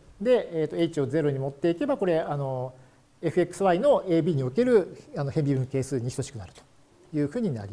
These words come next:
ます。えー、という形で、この、あの、まあ、定理で示すべき式が示されますので、えっと、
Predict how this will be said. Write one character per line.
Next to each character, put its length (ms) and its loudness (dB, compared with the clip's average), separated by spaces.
ま 100 -18
す。 220 -20
え 60 6
ー、 40 8
と 60 8
い 40 12
う 20 4
形 260 8
で、 100 10
こ 100 4
の、 300 4
あ 80 0
の、 420 0
ま 120 4
あ、 20 2
定 140 10
理 80 4
で 80 4
示 240 0
す 60 -4
べ 80 4
き 100 -6
式 520 -2
が 100 4
示 260 -2
さ 120 0
れ 200 2
ま 120 -2
す 140 -6
の 200 -12
で、 220 0
え 80 0
っ 60 2
と、 440 2